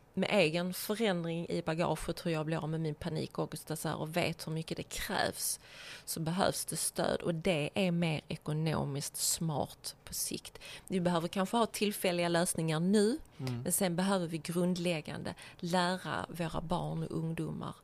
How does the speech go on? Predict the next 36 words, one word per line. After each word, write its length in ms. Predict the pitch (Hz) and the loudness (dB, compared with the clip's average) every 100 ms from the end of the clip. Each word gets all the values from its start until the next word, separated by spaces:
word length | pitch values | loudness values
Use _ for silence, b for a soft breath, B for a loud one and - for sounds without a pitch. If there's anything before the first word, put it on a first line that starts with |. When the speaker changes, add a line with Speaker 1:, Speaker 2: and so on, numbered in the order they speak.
| B B B B B B B - | B B B B B B B 0
Speaker 2:
Ja, 160 | 143 | 2
det 80 | 156 | 2
är 40 | |
där 240 | 165 151 180 | 4 4 6
jag 160 | 180 - | 4 2
tänker, 260 | 135 151 | 0 6
Speaker 1:
Ja, 120 | 156 139 | 8 8
Speaker 2:
liksom, 160 | 165 | 6
Speaker 1:
vi 60 | 175 | 6
Speaker 2:
vid 80 | 185 | 8
Speaker 1:
måste 260 | 196 - | 8 6
ju 60 | 147 | 2
Speaker 2:
uppfostran. 300 | 139 147 185 | 4 6 6
Speaker 1:
börja 260 | 208 180 156 | 6 4 2
där. 420 | 160 - 65 - | 4 6 6 4
Speaker 2:
Ja. 260 | 117 110 127 | 2 -2 -4
Speaker 1:
Sen 260 | - 160 170 | -4 -2 -2
behöver 280 | 175 190 175 | 0 0 0
vi 160 | 170 175 | -2 -2
lösa 380 | 170 180 - | 0 0 -2
det 80 | 160 | -2
här 180 | 160 - - - | 0 -2 -6 -16
som 220 | - 180 | 0 0
pågår 440 | - 220 160 160 156 | 4 6 6 4 2
just 320 | 165 113 101 | 2 2 2
Speaker 2:
Ja. 60 | 196 | 4
Speaker 1:
nu. 200 | 208 - B B B B - - - | 2 0 B B B B -20 -20 -4
Men 320 | 180 165 147 - | 0 2 0 -2
att 180 | 160 - | -6 -6
vi 100 | 180 | -6
inte 180 | 165 156 | -4 -2
ska 260 | - 147 160 | -4 -4 -4
säga 240 | - 135 - | -2 -4 -8
till, 380 | - - - - B B B B | -8 -6 -6 -8 B B B B
eh, 100 | - 147 - | -10 -8 -4
små 480 | - - 185 156 | -4 -2 -4 -4